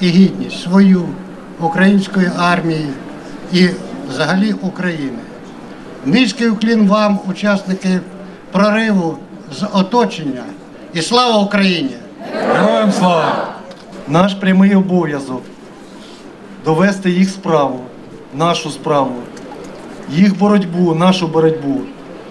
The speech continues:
Speaker 2: до логічного завершення. Нам не потрібно перемир'я, нам потрібна перемога, цілковита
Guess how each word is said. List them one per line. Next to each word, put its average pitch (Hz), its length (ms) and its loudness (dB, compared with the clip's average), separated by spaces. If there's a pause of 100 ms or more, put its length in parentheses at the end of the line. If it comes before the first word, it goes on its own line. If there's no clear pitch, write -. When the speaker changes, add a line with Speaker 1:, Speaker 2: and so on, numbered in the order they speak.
(1040)
Speaker 2:
до 165 60 6
логічного 180 520 4
завершення. 147 600 0 (1200)
Нам 175 180 6
не 196 80 8
потрібно 202 480 4
перемир'я, 175 800 4 (1000)
нам 160 160 2
потрібна 170 460 0
перемога, 139 520 2
цілковита 165 840 2